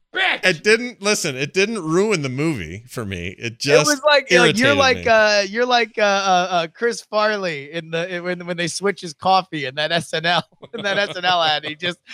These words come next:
Speaker 1: just destroys the, the, the entire restaurant. That's you leaving the movie theater, just ripping up seats as you leave.
Speaker 2: I didn't, didn't make any, I didn't do that sort of destruction, but I did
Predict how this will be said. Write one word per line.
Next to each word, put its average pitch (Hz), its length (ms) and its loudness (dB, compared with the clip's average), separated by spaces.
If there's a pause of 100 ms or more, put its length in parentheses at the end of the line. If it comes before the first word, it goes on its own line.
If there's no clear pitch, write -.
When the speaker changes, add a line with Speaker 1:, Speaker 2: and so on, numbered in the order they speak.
(260)
Speaker 1:
just 220 220 -2
destroys 202 960 0 (680)
the, 208 200 -2
the, 196 120 -2
the 190 120 -2
entire 196 520 -2
restaurant. 180 600 -2
That's 202 200 -2
you 214 340 -2
leaving 220 440 -2
the 214 60 -2
movie 196 440 0
theater, 151 280 -6
just 147 200 -14
ripping 220 520 -2
up 202 160 -2
seats 180 480 -10
as 165 180 -6
you 165 140 -18
leave. 165 240 -10
Speaker 2:
I 127 80 -2
didn't, 185 260 -4
didn't 180 220 -6
make 165 200 -4
any, 156 300 -4
I 139 80 -4
didn't 160 240 -6
do 143 80 -4
that 131 220 -4
sort 143 160 -8
of 139 80 -10
destruction, 147 420 -6
but 120 160 -2
I 123 80 0
did 147 420 -4